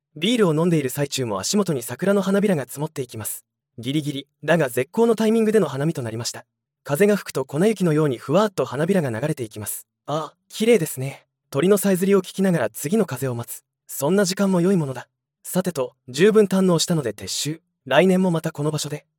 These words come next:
帰りにふらっと寿司居酒屋へ。時間が早すぎて客は私一人だけ。シーンと静まり返った居酒屋も悪くない。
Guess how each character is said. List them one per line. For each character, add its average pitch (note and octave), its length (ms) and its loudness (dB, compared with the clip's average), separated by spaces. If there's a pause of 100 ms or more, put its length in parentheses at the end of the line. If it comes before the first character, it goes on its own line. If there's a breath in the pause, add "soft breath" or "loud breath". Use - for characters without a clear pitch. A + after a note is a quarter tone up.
(260)
帰 G3+ 200 4
り A3 60 4
に E3 100 2
ふ C3+ 140 -6
ら F3 80 4
っ F#3 40 -6
と D3 120 -6
寿 - 60 -6
司 - 220 -2
居 - 40 0
酒 F#3 180 -2
屋 B2 80 -6
へ。 A2+ 120 -14 (260)
時 A#2 140 -6
間 F#3 160 2
が G3 100 2
早 F#3+ 180 2
す F#3+ 120 -2
ぎ F3+ 80 0
て A#2+ 120 -6
客 - 260 -8
は E3 80 2
私 D#3 300 -2
一 - 160 -6
人 E3+ 40 -2
だ C#3+ 140 -6
け。 - 160 -18 (220)
シ - 260 0
ー G3+ 80 6
ン G3 40 2
と F#3 80 0
静 D#3+ 240 -2
ま G3 80 4
り G3 80 2
返 G3+ 140 0
っ - 20 -4
た B2 140 -4
居 G2 60 -6
酒 C3+ 200 -4
屋 D3+ 80 -2
も D3+ 100 -2
悪 D#3+ 160 -2
く B2 120 -16
な G#2+ 100 -10
い。 G#2+ 80 -18